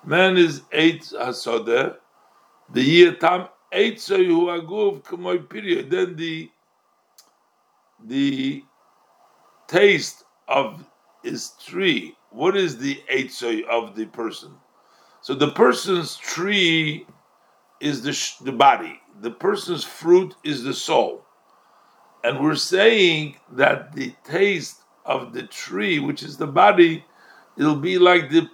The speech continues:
Pri Yeshua Neshama, which is the Neshama. V'lochein ein tzarich achilu u'shtiyah. That's why you don't need to eat and drink.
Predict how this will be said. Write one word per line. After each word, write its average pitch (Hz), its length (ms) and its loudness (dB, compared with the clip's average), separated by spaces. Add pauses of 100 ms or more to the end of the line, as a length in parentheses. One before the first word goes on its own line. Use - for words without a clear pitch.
(100)
Pri 196 480 -4
Yeshua 175 480 4
Neshama, 185 520 0 (840)
which 151 320 -2
is 165 460 8 (100)
the 147 100 -4
Neshama. 185 540 0 (1300)
V'lochein 156 600 4
ein 165 220 -2
tzarich 156 600 -2 (440)
achilu 156 420 -8
u'shtiyah. 190 480 -6
That's 170 240 -12
why 175 100 -2
you 165 120 -2
don't 170 220 -6
need 165 200 -14
to 165 80 -14
eat 160 280 -16
and 165 120 -12
drink. 202 400 -2